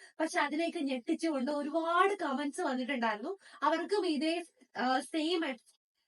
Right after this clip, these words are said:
സെയിം എക്സ്പീരിയൻസ് ഉണ്ടായിട്ടെന്ന് പറഞ്ഞിട്ട് കുറേ കമന്റ്സ് വന്നിട്ടുണ്ടായിരുന്നു. അപ്പൊ നിങ്ങളുടെ എക്സ്പീരിയൻസ് ഷെയർ ചെയ്തതിൽ ഒരുപാട് നന്ദിയുണ്ട്. അപ്പൊ എനിക്ക് അപ്പോഴാണ് ശരിക്കും മനസ്സിലാവുന്നത്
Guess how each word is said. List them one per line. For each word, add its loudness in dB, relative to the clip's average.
സെയിം 2
എക്സ്പീരിയൻസ് -4
ഉണ്ടായിട്ടെന്ന് 0
പറഞ്ഞിട്ട് -2
കുറേ 2
കമന്റ്സ് -2
വന്നിട്ടുണ്ടായിരുന്നു. -4
അപ്പൊ 2
നിങ്ങളുടെ 2
എക്സ്പീരിയൻസ് -2
ഷെയർ -2
ചെയ്തതിൽ -2
ഒരുപാട് 2
നന്ദിയുണ്ട്. -2
അപ്പൊ -2
എനിക്ക് -2
അപ്പോഴാണ് 0
ശരിക്കും -2
മനസ്സിലാവുന്നത് -2